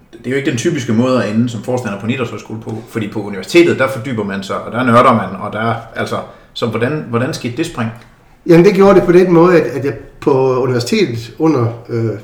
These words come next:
Speaker 2: de studerendes uddannelse havde mødt rigtig mange, øh, unge mennesker blandt de studerende, der havde været på højskoler, på idrætshøjskole. Og jeg kunne se, at mange af dem, de havde nogle, øh,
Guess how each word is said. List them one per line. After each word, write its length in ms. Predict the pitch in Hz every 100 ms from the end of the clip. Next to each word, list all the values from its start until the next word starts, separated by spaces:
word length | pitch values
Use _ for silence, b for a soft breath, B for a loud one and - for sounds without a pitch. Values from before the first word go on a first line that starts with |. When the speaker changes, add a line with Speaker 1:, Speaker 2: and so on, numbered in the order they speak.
| - - _
Speaker 2:
de 80 | 123
studerendes 420 | - 147 151 117
uddannelse 380 | 156 170 135 117
havde 140 | 131 147
mødt 220 | 156 135
rigtig 220 | 170 127
mange, 320 | 120 139 151
øh, 160 | 131 117 113 B -
unge 180 | 156
mennesker 400 | 156 151 - 120 104 - -
blandt 220 | 139 123
de 60 |
studerende, 300 | 117 135 156
der 60 | 127
havde 140 | 117
været 140 | 117 113
på 120 | 107 - B B B
højskoler, 500 | - 170 - 127 113
på 60 | 110
idrætshøjskole. 640 | 196 190 113 - 117 101 95 B B B B -
Og 60 |
jeg 80 | 123
kunne 100 | -
se, 140 | - 208 -
at 140 | 117
mange 280 | 123 139 170
af 40 | 147
dem, 180 | 143
de 180 | 165 165
havde 240 | 147 156 160
nogle, 340 | 127 113 113
øh, 140 | 104